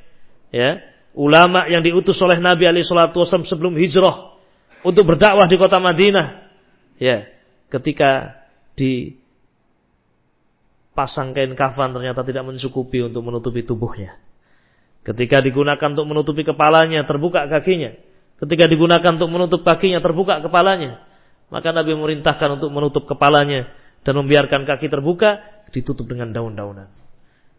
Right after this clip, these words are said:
Satu lubang tiga orang, ya, dua orang, ya, sampai selesai pemakaman.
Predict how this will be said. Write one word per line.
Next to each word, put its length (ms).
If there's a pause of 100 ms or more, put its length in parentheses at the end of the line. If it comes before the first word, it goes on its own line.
(240)
Satu 320
lubang 340
tiga 220
orang, 560 (100)
ya, 320
dua 240
orang, 400 (560)
ya, 240 (400)
sampai 320
selesai 240
pemakaman. 560